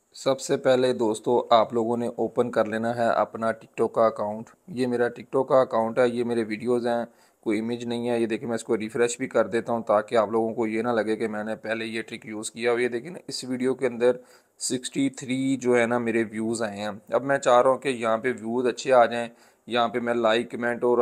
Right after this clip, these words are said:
हर चीज़ मैं आपको लाइव अपने वीडियो के साथ करके दिखाऊंगा, ताकि ये रिस्क फ्री है, आप लोग टेंशन ना लें। तो इसमें आपने ये सारा कुछ करना है,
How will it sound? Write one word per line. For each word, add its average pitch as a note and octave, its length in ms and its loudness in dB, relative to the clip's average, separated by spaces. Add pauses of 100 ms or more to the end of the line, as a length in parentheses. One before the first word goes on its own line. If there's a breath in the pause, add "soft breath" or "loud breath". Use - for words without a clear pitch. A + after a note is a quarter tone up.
हर C3 120 6
चीज़ B2+ 220 -6
मैं A#2+ 100 -2
आपको G#2+ 340 -4
लाइव A2+ 320 2
अपने C3 280 -2
वीडियो A#2+ 280 0
के B2 80 -2
साथ A#2+ 240 0
करके A2+ 340 -4
दिखाऊंगा, A#2+ 440 -2
ताकि A2+ 340 -2
ये A#2 140 -2
रिस्क A#2 260 -10
फ्री C3+ 300 -6
है, B2+ 140 6
आप A2 200 2
लोग A2+ 200 -6
टेंशन A#2 340 -6
ना C3+ 80 0
लें। B2 220 -2 (400 loud breath)
तो A2+ 520 -2
इसमें A2+ 460 -4
आपने B2 240 4
ये B2 180 0
सारा A#2+ 260 4
कुछ B2+ 180 -4
करना A#2 320 -2
है, B2+ 80 -4